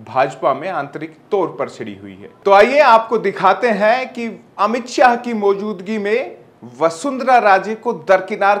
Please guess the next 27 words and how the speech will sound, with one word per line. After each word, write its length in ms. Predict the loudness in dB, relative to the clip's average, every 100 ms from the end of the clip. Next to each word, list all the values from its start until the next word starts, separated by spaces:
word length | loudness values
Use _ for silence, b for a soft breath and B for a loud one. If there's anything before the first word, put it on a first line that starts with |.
| -2
करने 260 | -4 -4 -4
वाला 240 | -2 -2
ऐसा 200 | -4 -6 -8 2
कौन 240 | 2 2
सा 180 | -2 -6
वाकया 440 | -2 -4 -4 -6
हुआ 260 | -6 -2 -4
जो 180 | -2 -6
इस 160 | -6 -8
वक्त 380 | -8 -10 -14 -20
सुर्खियां 540 | -12 -12 -12 -10 -8 -6
बटोर 300 | -6 -6 -8
रहा 260 | -10 -12
है। 120 | -16 -20 _ _ _ b b b _ -4
क्यों 240 | -2 -2 -2
आखिर 380 | 0 2 2 -2
इस 160 | -2 -8
मुद्दे 360 | -8 -6 -2 -2 2
पर 240 | 2 2 -2 B B
राजस्थान 800 | 0 2 2 0 -4 0 0 -2
चौक 340 | -2 -2 -2
को 100 | -6
चर्चा 340 | -4 -4 0 0
करनी 300 | 0 -4 -4
पड़ 180 | -4 -4
रही 260 | -4 -6
है? 260 | -6 -8 -12